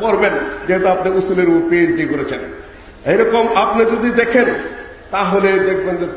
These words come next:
তিনশতর উপরে বই তিনি একাই রচনা করেছেন ভারতের বুকে। আজকে এই মাদ্রাসাগুলো যেগুলা প্রতিষ্ঠিত হয়েছে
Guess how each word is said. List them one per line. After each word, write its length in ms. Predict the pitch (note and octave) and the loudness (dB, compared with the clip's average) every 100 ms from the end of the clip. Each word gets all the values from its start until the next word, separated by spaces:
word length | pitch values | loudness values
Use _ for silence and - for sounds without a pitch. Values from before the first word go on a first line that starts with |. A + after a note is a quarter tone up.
| - | -6
তিনশতর 800 | A3+ G3+ F3+ - - B3+ - F#3 - | -4 -2 -4 -6 -6 -6 -4 -6 -6
উপরে 380 | F3 G3+ F3 E3+ | -6 -4 0 0
বই 400 | - - E3 E3 C#3+ | 0 2 4 4 2
তিনি 180 | D3+ D3+ D3+ | 0 -4 -2
একাই 480 | D3 C3 C#3+ D#3+ F#3+ | -2 0 2 2 4
রচনা 340 | F3 E3 D#3 | 2 2 0
করেছেন 340 | - D3 C#3+ C#3 | -2 -4 -4 -2
ভারতের 320 | C#3 C3+ C3+ | -2 -2 -4
বুকে। 280 | - - - - - - - - - | -6 -8 -12 -16 -18 -20 -20 -18 -2
আজকে 360 | F3+ F#3+ - | 0 0 0
এই 180 | A3+ A3+ | 0 2
মাদ্রাসাগুলো 680 | A3+ A3+ A3+ A#3 A#3 A#3 G#3+ A3 - - - | 2 2 0 2 2 2 0 -2 -8 -12 -8
যেগুলা 220 | E3+ G3+ A3 | -4 0 0
প্রতিষ্ঠিত 540 | A3 A3+ A3+ B3 C4 | 0 -2 -2 -4 0
হয়েছে 460 | A#3+ A#3+ A#3 B3 | 2 4 2 2